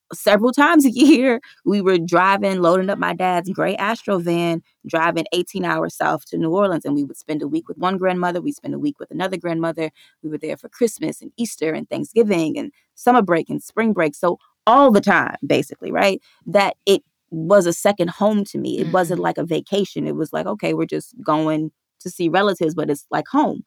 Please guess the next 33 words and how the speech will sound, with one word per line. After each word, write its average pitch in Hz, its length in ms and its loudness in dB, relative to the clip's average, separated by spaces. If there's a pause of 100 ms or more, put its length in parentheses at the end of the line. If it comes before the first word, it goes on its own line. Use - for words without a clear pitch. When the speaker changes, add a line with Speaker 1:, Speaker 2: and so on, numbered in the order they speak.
(260)
Speaker 1:
Like - 100 -12
I - 80 -2
had 156 140 -2
a - 60 -2
bike, 185 340 -2
I 180 60 -2
had 170 200 -8
toys, 180 380 0
I - 60 -6
had 147 160 -8
birthday 156 320 0
parties 160 360 -2
there. 165 340 0 (280)
So 175 500 0
that's 185 320 0
how 165 200 0
that 156 220 -2
worked. 143 420 -6 (320)
<laughs> - 380 -20
Speaker 2:
Got 170 240 -12
it. - 120 -20 (120)
I - 120 -12
see. - 360 -16 (100)
So 196 140 -10
how 208 120 0
did 233 140 -4
you 247 120 -4
first 220 300 -4
become 208 280 -6
interested 202 380 -4
in 208 60 -2
Mardi 208 240 -2
Gras? 143 260 -8